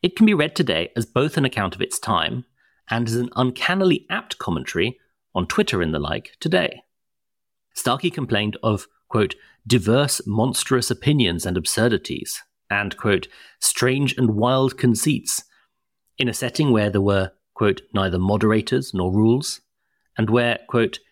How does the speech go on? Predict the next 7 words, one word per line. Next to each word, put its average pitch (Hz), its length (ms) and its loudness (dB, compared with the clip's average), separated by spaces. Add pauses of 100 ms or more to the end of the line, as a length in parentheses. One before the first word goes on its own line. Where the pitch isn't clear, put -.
(360)
"infinite 160 500 2
are 139 60 2
the 127 80 2
contests, - 760 -6 (260)
irreconcilable 120 1160 0
the 101 140 -2
differences." - 680 -6